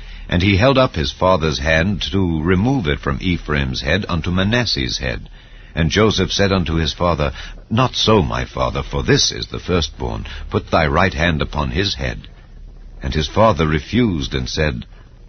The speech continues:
"I know it, my son, I know it. He also shall become a people, and he also shall be great. But truly his younger brother shall be greater than he,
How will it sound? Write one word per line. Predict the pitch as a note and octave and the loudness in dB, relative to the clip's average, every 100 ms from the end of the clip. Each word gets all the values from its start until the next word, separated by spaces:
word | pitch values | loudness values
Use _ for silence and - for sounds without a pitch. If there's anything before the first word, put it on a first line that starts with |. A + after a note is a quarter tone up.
| - | -6
"I | D2+ G#2 | 0 2
know | E2 C2+ | 2 2
it, | C#2 - - - | -2 -4 -10 -4
my | C#2+ | -2
son, | C#2+ C#2+ D2 D#2+ - - - | 0 0 -2 -2 -8 -14 -10
I | C#2 G2+ | -4 0
know | F2 C2 A#1 | 0 -2 -4
it. | - - - - - - - - - - | -8 -12 -16 -18 -18 -16 -16 -16 -14 -4
He | F#2 G#2+ | 2 6
also | G#2+ A#2 - F2+ E2+ F2+ | 6 6 4 2 2 0
shall | - E2 | 0 0
become | D#2+ F2 E2+ E2+ | 0 -2 0 0
a | F2+ - | -2 0
people, | E2+ - E2 D2 - - | -2 -2 -4 -4 -6 -8
and | - E2+ | -2 0
he | D#2+ F2 | 4 6
also | F#2 G#2 - D2+ | 6 4 0 -2
shall | C2+ D2 B1+ | -2 -4 -2
be | D2 | -4
great. | A#1+ D#2+ C#2+ - - - - - - - - | -2 -2 -2 -8 -16 -16 -16 -18 -20 -12 -6
But | D2 | -6
truly | - G2+ G#2+ G2 | 0 2 4 4
his | E2 E2+ | 2 2
younger | E2+ G#2 B2 A#2 | 2 2 2 0
brother | F2+ D2 C#2+ B1+ | 0 -2 -2 -4
shall | - D2 | -4 -2
be | D#2+ | -2
greater | C2+ D2 F#2+ D#2 C#2+ | -2 2 2 0 -4
than | C2 B1 | -4 -4
he, | D2+ D#2+ D2 | -2 -2 -2